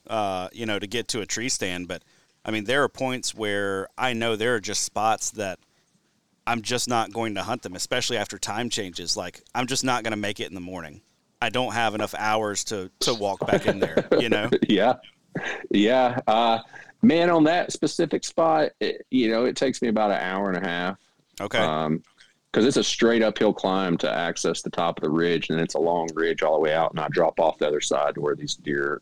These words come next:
Speaker 2: are, where, you know, where they primarily spend most of their time.
Speaker 1: Gotcha. Gotcha. I'm curious to hear, so we were talking off air just a second ago. I moved to sort of northwest Georgia, and, um,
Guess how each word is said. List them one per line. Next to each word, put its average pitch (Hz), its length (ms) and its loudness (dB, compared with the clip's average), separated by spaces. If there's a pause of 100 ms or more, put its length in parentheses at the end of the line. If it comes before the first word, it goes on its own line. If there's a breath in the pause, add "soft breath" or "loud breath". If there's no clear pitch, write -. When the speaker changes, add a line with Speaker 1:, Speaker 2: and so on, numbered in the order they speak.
Speaker 2:
are, 76 240 -2 (420 loud breath)
where, 78 200 -2 (200)
you 76 120 2
know, 64 80 0
where 71 120 2
they 71 100 0
primarily 73 500 0
spend 71 220 -2
most 73 180 -2
of - 60 -6
their - 100 -2
time. 73 380 -4 (200)
Speaker 1:
Gotcha. 78 420 -10 (220)
Gotcha. - 360 -8 (400 loud breath)
I'm 151 120 0
curious 220 420 0
to 127 120 -4
hear, 110 500 0
so 117 440 2
we 117 200 -4
were 135 100 -2
talking 143 300 2
off 117 180 2
air 117 120 0
just 110 220 -6
a - 20 -4
second 110 320 -2
ago. 101 340 -2 (340 soft breath)
I 127 160 0
moved 123 460 0 (120)
to 104 460 -4 (220)
sort 107 200 -6
of 95 60 -4
northwest 107 840 -2
Georgia, 98 560 -6 (460 soft breath)
and, 98 500 -4
um, 87 440 -6